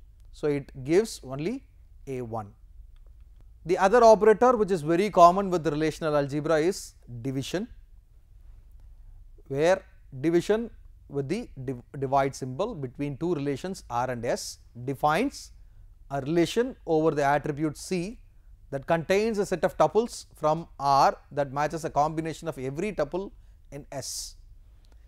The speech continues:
expressed using basic operations like project relation R with a condition T one, project S cross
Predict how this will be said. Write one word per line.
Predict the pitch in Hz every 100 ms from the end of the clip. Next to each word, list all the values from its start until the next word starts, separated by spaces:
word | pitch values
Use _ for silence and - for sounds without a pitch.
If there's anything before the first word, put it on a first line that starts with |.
| - - -
expressed | 156 - 208 196
using | 180 180 180 147
basic | 151 170 196
operations | 175 165 180 180 156
like | 151 190 - - - - - _ - - - - - - - -
project | - 160 180 202 - - - - - - - - - -
relation | 135 156 143 160 -
R | 160 160 190 - - -
with | 147 143
a |
condition | 135 151 151 165 - 226 208 - - - -
T | 147
one, | 139 143 196 214 - - - - - - - -
project | 147 143 190 202 - - - - - - - -
S | 170 196 - - -
cross | - 160 165 - -